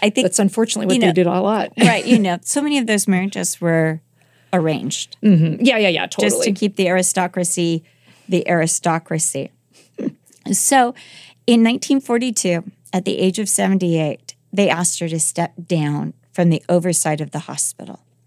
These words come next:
Speaker 1: And she was extremely sad about this. It was really, really hard for Edith to do because she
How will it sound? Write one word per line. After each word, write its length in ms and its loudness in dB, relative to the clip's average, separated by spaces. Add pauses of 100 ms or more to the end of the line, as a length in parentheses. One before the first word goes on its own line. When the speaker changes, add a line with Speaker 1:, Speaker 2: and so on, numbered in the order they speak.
(560)
Speaker 1:
And 300 0
she 220 -2
was 240 -2
extremely 1300 0
sad 340 -4
about 280 -12
this. 220 -6
It 60 -8
was 180 -2 (140)
really, 760 -4 (100)
really 340 0
hard 600 -4
for 220 -14
Edith 320 -4
to 100 -6
do 220 -4
because 340 -4
she 300 -8